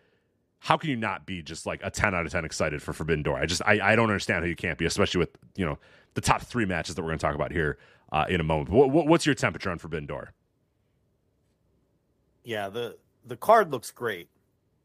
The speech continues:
Speaker 2: The card on paper, obviously, is way better than the card on paper last year. And what's funny is,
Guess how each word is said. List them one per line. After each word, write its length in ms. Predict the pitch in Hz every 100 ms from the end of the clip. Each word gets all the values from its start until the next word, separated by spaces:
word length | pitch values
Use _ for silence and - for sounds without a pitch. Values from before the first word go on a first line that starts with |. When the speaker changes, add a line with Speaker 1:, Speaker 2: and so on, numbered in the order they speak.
| _ _ _ _ _ _ -
Speaker 2:
The 80 | 127
card 340 | - 170 170
on 220 | 139 113
paper, 500 | 104 120 113 95 82 _ _ _ -
obviously, 640 | 117 110 101 - 107 92
is 160 | 95 104
way 220 | 117 131
better 460 | 107 104 95 87 - _ _ _ _ _
than 520 | 101 107 95 87 80 - _ -
the 80 | 107
card 420 | 120 113 98 90
on 220 | 98 98
paper 300 | 110 92 87
last 400 | 92 101 98 -
year. 240 | 80 80 - _ - _ _ _ _ _ _ _ _ -
And 440 | 117 107 98 78 - _ _ -
what's 280 | 123 127 -
funny 380 | - 147 123
is, 500 | 113 101 98 - -